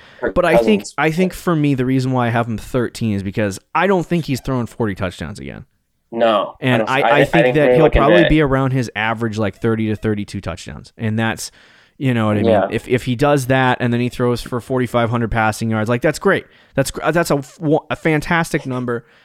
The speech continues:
Speaker 2: That's a good finish to an N F L career, <laughs> if there is one.
Speaker 1: Yeah.
Speaker 2: But the problem that I see with that is that Tom Brady provides no rushing floor. So if he's only throwing forty-five hundred passing yards and thirty-two touchdowns,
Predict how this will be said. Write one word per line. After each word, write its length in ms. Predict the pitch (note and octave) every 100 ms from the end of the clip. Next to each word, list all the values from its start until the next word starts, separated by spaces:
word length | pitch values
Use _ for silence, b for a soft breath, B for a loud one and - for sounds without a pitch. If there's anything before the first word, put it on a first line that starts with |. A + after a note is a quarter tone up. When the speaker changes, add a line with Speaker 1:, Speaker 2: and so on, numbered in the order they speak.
| b
Speaker 2:
That's 160 | C3+ C#3+
a 60 |
good 320 | A#2+ D#3+ D#3+
finish 500 | C3+ D3+ C#3 C3+ - - _ _ _ -
to 100 | C#3+
an 80 |
N 80 | C3+
F 120 | C3+
L 140 | C#3 A#2+
career, 560 | - C3 B2 G#2+ G#2 _ _
<laughs> 180 | _ _
if 400 | C#3 - F#3+ D3+
there 180 | D#3+ C3+
is 160 | B2+ A2+
one. 320 | A2 F#2 F#2 B -
Speaker 1:
Yeah. 300 | A2 F2 -
Speaker 2:
But 400 | G3 D#3 A#2+ - _ _ _ _ _ _
the 80 | -
problem 500 | - - D#3 D#3 D#3
that 100 | D3
I 100 | C3
see 240 | A#2+ D3 C#3
with 120 | B2
that 180 | A#2+ A2+
is 120 | A2
that 120 | A#2+
Tom 220 | - C#3
Brady 200 | E3 D#3
provides 400 | D#3+ B2+ A#2+ A2
no 140 | A2 B2
rushing 380 | B2 G#2+ G2
floor. 340 | F2+ F2+ C2 - _ _
So 140 | - C3+
if 80 | A#2
he's 140 | A#2+
only 160 | C#3 F3
throwing 300 | E3 D3+ C3+
forty-five 480 | C3 C3+ C#3 C3+ B2+
hundred 260 | B2+ B2+
passing 360 | B2 A2+ - G#2+
yards 280 | G2+ F#2+ -
and 160 | A2
thirty-two 400 | A#2 A#2 A2+ A2+
touchdowns, 520 | - B2 - A2 G2+